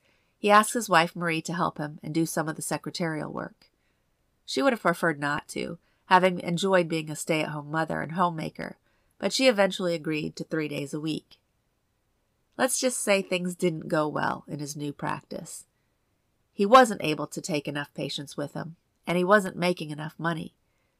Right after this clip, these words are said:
So he joined a fringe group called the Confederation for the Defense of Tradesmen and Craftsmen. This group, sometimes referred to as a mafia group,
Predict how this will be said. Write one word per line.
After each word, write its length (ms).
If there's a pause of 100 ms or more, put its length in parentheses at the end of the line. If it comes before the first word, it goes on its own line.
(160)
So 220
he 100
joined 360
a 60
fringe 380
group 340 (300)
called 240
the 80
Confederation 920
for 160
the 100
Defense 520
of 160
Tradesmen 640
and 100
Craftsmen. 580 (960)
This 180
group, 340 (180)
sometimes 580
referred 400
to 180
as 220
a 160
mafia 500
group, 380